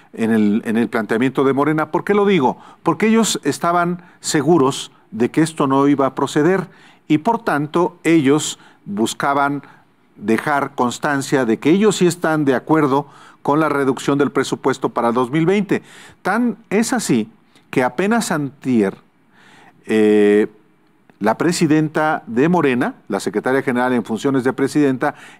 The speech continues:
Jay Kolporevsky, eh, fue al ine a renunciar al setenta y cinco por ciento de sus prerrogativas, es decir, a mil doscientos cuarenta millones de pesos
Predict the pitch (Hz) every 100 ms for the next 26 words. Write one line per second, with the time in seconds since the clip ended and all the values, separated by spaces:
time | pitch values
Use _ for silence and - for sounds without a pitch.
0 | 123 135 151 156 151 175 165 151 - 175
1 | 196 - - - - - 113 110 107 107
2 | - - _ _ _ _ - 151 196 220
3 | 180 160 139 135 175 _ _ 117 - 254
4 | 269 233 - 151 240 - - 127 - 123
5 | 147 131 135 127 - 226 233 - 180 151
6 | 170 165 156 139 143 180 - 180 175 175
7 | 170 160 180 - - - - - - 180
8 | 208 185 220 190 - - 147 175 285 294
9 | 247 214 160 - 214 240 220 - - 156
10 | 143 190 202 196 185 - 165 165 139 202
11 | 208 202 180 143 147 123 180 208 247 254
12 | -